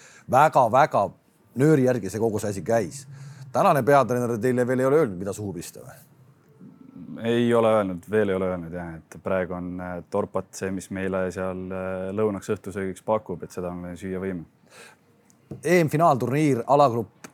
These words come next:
Speaker 1: nüüd järgmine tuleb Eestis. Vigade paranduseks on, äh, noh, ikka väga hea koht, et oleme ausad, tegelikult seal Poolas turniiril oli ju ka väga palju Eesti fänne ja, ja nüüd ma kujutan ette, et aasta pärast, äh, me räägime seda siin praegu juulikuus, aasta pärast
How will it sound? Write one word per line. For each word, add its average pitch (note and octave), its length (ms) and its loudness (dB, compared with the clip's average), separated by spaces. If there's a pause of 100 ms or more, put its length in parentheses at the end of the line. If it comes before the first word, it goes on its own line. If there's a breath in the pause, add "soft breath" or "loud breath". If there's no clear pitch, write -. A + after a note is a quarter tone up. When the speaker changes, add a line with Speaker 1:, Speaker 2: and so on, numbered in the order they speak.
(100)
Speaker 1:
nüüd C#3+ 240 4
järgmine A2+ 460 2 (200)
tuleb G#2+ 280 -4
Eestis. C#3+ 540 -4 (840 soft breath)
Vigade B2 320 2
paranduseks A#2+ 480 0
on, G#2+ 140 -4 (180)
äh, G2+ 540 0 (240)
noh, - 160 -6 (100)
ikka B2 160 -2
väga C3 220 4
hea G#2+ 100 0
koht, - 300 -6
et - 420 -16
oleme C3+ 240 4
ausad, D#3 240 -2
tegelikult C#3 400 0
seal F2 140 -12
Poolas C#3+ 340 2
turniiril A#2+ 480 -2
oli G2 160 -4
ju G2 60 -6
ka B2 240 2
väga A2 320 0
palju F#2 260 -6
Eesti G#2+ 240 -8
fänne A#2 380 -2 (480 soft breath)
ja, F#2+ 480 -2
ja G2+ 100 -4
nüüd D3+ 400 2
ma G#2+ 140 -2
kujutan A#2 340 -2
ette, A2 300 -6
et - 80 -6
aasta A#2 260 0
pärast, F2+ 380 -8 (100)
äh, F#2 320 -4
me G2 80 -4
räägime F#2 300 -4
seda F2 160 -10
siin G2 100 -8
praegu G#2 240 -4
juulikuus, D3 400 0
aasta B2+ 240 0
pärast - 320 -8